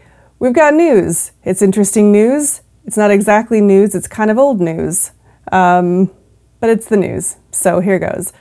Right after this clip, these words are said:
According to Star Trek producer Alex Kurtzman,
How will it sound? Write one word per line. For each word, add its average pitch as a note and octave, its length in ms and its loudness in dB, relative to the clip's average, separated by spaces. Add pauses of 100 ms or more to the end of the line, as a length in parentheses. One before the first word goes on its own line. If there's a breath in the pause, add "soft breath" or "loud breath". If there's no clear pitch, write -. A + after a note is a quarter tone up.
(840 soft breath)
According F4+ 340 0
to G4 60 2
Star C#4 240 0
Trek C4 240 -4
producer G#3+ 460 0
Alex F3 380 -4
Kurtzman, A3 800 -4